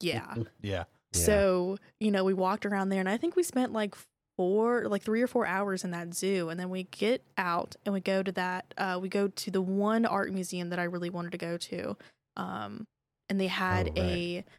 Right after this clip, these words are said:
Speaker 1: like, Greek and Roman kind of, um, like, art and sculpture display, which I had
Speaker 2: That's
Speaker 1: n-
Speaker 2: dope.
Speaker 3: Like an exhibit specifically for Rome.
Speaker 1: Yeah, I had no idea that was going on, so it was great. So we did that, um,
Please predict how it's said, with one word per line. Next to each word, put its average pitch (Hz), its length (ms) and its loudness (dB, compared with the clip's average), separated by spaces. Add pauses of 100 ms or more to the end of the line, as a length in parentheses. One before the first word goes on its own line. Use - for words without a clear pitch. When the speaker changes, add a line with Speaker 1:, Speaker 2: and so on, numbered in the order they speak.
Speaker 1:
like, 185 240 -2
Greek 196 360 0
and 185 200 0
Roman 226 540 0
kind 285 420 0
of, 294 380 4
um, 233 500 4
like, 208 260 2
art 202 360 4
and 190 200 0
sculpture 190 340 0
display, 247 320 2
which 240 140 0
I 220 100 2
had 208 100 4
Speaker 2:
That's 208 160 4
Speaker 1:
n- 214 60 4
Speaker 2:
dope. 87 160 2
Speaker 3:
Like 101 140 4
an 98 80 4
exhibit 85 640 0
specifically 87 580 -2
for 80 180 -4
Rome. 65 460 -2
Speaker 1:
Yeah, 349 200 4 (100)
I - 40 -2
had 226 220 4
no 226 260 6
idea 247 220 4
that 226 100 4
was 208 100 2
going 196 260 2
on, 180 240 -6
so - 100 -2
it - 20 0
was 202 120 -2
great. 190 260 -2
So - 80 -8
we 196 100 2
did 202 220 0
that, - 480 -4
um, 202 560 -2